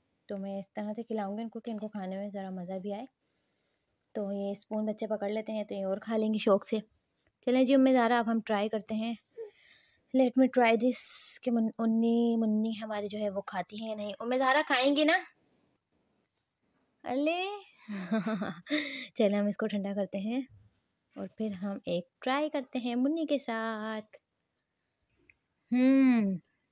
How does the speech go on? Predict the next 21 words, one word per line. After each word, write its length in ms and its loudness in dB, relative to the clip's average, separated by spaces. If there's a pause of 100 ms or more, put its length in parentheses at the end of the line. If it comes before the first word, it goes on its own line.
(160)
very 400 4
yum, 300 6 (1600)
वाकई 520 4
में 140 2
बहुत 180 0
delicious 500 2
है। 100 -2 (1700)
और 160 4
ये 640 4 (1500)
जी, 520 0
तो 200 -4
try 360 0
this। 220 -6 (120)
चलें, 300 4 (300)
आ 160 4
करें 280 2
जल्दी। 280 2 (880)
हम्म, 1160 2 (720)
कैसा 200 4
लगा 240 6
आपको? 300 8